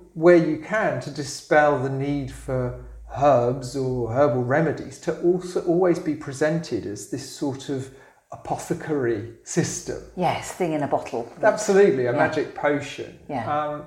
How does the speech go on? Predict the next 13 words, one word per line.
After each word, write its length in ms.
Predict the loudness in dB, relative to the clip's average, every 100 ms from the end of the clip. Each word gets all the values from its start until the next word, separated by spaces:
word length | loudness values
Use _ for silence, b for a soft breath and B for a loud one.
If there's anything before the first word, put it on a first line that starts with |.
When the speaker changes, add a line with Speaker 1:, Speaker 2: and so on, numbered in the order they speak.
| -16 -18
Speaker 1:
it's 220 | -12 -6
not 140 | -4
a 40 | -2
magic 380 | -4 -8 -14
potion. 640 | -16 -16 -16 -16 -14 -16 -18 _ _ _ -4
And 360 | -4 -4 -8 -12 b b b b -2
our, 280 | 0 0 -2
our 160 | -2 0
relationships 1080 | 2 0 -2 -6 -6 -4 -4 -6 -18 -20 _ _
with 540 | 4 8 8 4 -6 -8
herbs 680 | -6 -6 -12 -20 -20 -12
Speaker 2:
Mm. 260 | -6 -6 -8 -14
Speaker 1:
should 580 | -16 -12 -4 0 0